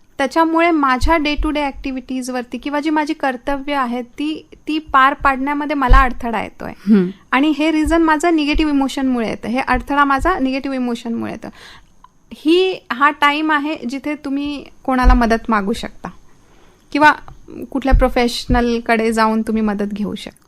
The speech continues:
Speaker 2: पण मग मदत घेण्याआधी आपण स्वतःच्या लेव्हलवर हे कसं कमी करू शकतो?
Speaker 1: Definitely. जेव्हा आपण म्हणतो की, अम, काउन्सिलिंग किंवा काउन्सिलर हा
Speaker 2: हम्म.
Speaker 1: जो शब्द आहे, आपण जर थोडं मागे गेलो,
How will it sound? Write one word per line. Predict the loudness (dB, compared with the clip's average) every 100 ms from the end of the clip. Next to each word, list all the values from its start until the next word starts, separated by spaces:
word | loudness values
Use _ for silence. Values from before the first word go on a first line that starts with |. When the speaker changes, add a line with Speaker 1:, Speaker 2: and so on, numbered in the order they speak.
| -6
Speaker 2:
पण | 0
मग | 2
मदत | 4 4 2
घेण्याआधी | 0 0 -2 -2 -4 -2 -2 2 0 0
आपण | -6 -2 -2
स्वतःच्या | -2 -4 -2 -2 0
लेव्हलवर | 0 0 0 -2 -2
हे | -2
कसं | -4 -6 -8
कमी | -4 -4
करू | -4 -6
शकतो? | -6 -6
Speaker 1:
Definitely. | -6 -6 -6 -10 -12 -20 -16 -4
जेव्हा | 2 4
आपण | 4 0
म्हणतो | 0 -2 -4 -6
की, | -6
अम, | -6 -6 -6 -6 -10 -6 2
काउन्सिलिंग | 2 2 -2 -4 -4 -6
किंवा | -4 -2
काउन्सिलर | 0 0 0 -4 -6 -6
हा | -2
Speaker 2:
हम्म. | -2
Speaker 1:
जो | -2 -8
शब्द | -10 -10 -6
आहे, | -4 -4 -6 -6
आपण | -6 -2 -2
जर | 0
थोडं | 0 2
मागे | 2 0 -2
गेलो, | -4 -4 -4